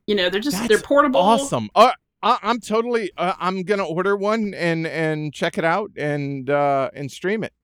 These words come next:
Speaker 2: now and, and show it to folks. That I, I love this idea. That's awesome.
Speaker 1: Yeah,
Speaker 2: All
Speaker 1: and he's,
Speaker 2: right.
Speaker 1: he's got his own channel where he shows you different ones.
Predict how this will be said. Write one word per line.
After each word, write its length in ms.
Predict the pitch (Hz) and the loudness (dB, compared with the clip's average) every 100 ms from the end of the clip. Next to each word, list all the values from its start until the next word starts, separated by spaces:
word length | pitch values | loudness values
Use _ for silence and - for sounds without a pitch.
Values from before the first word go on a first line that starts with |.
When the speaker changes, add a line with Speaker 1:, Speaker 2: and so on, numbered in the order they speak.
| _ - | _ -10
Speaker 2:
now 340 | 151 117 92 - 67 | -4 -4 -4 -10 -10
and, 300 | 131 120 - | -6 -6 -6
and 220 | 127 123 | -8 -8
show 240 | - 165 | -2 -2
it 80 | 175 | -2
to 80 | - | -4
folks. 400 | - 107 82 - | -4 -2 -2 -4
That 240 | 113 127 - | -2 0 -2
I, 240 | 117 135 139 117 - | -2 0 -2 -8 -10
I 120 | - | -6
love 260 | 123 120 107 | -2 -2 -2
this 180 | 123 123 | -4 -2
idea. 400 | 143 147 - - _ _ - | -4 -2 -6 -6 _ _ -4
That's 200 | 165 - - | -4 -4 -6
awesome. 360 | 175 262 - - _ _ _ _ _ _ _ _ | -4 -4 -8 -18 _ _ _ _ _ _ _ _
Speaker 1:
Yeah, 220 | 202 311 | 2 4
Speaker 2:
All 80 | 302 302 | 6 6
Speaker 1:
and 40 | 285 | 4
he's, 60 | |
Speaker 2:
right. 300 | 180 392 - - - | 4 2 -4 -20 -18
Speaker 1:
he's 220 | - 370 415 | 0 2 2
got 160 | 392 | 2
his 100 | 320 | 2
own 220 | 262 269 285 | 4 2 2
channel 320 | 262 247 180 | 2 2 0
where 100 | 175 | -2
he 80 | 202 | -2
shows 240 | 202 214 | 0 0
you 80 | 202 | -2
different 320 | 185 185 - | -6 -4 -2
ones. 500 | 262 302 302 - - | -2 0 -2 -6 -10